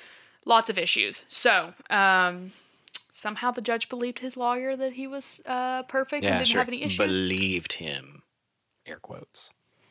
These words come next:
Speaker 1: The lawyer? Or, um, you mean the
Speaker 2: Ju-,
Speaker 1: judge?
Speaker 2: yeah.
Speaker 1: Yeah, I mean, who knows? Probably bought him off.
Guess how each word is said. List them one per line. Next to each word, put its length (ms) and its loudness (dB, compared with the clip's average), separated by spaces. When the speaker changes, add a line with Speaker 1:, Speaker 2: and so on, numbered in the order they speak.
Speaker 1:
The 100 4
lawyer? 440 4
Or, 140 8
um, 120 4
you 140 -2
mean 140 0
the 240 0
Speaker 2:
Ju-, 220 0
Speaker 1:
judge? 420 2
Speaker 2:
yeah. 380 4
Speaker 1:
Yeah, 80 -2
I 80 0
mean, 100 -2
who 160 -8
knows? 500 -4
Probably 280 -4
bought 200 -2
him 120 -6
off. 280 -6